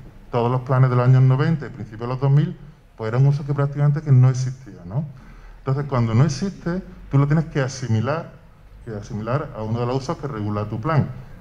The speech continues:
Y más ahora que dice la, ya la luga se modificó diciendo los usos que no estén expresamente prohibidos se entienden autorizables, ¿no?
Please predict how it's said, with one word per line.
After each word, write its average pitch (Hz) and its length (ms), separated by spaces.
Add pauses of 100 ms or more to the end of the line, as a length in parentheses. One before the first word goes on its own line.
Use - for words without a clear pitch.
(140)
Y 110 40
más 110 140
ahora 131 260
que 156 100
dice 139 240
la, 117 140 (320)
ya 120 140
la 113 160
luga 117 220
se 127 120
modificó 120 360
diciendo 120 460 (260)
los 120 180
usos 143 120
que 143 100
no 139 200
estén 160 340
expresamente 127 560
prohibidos 139 380
se 120 80
entienden 113 340
autorizables, 104 580
¿no? 131 200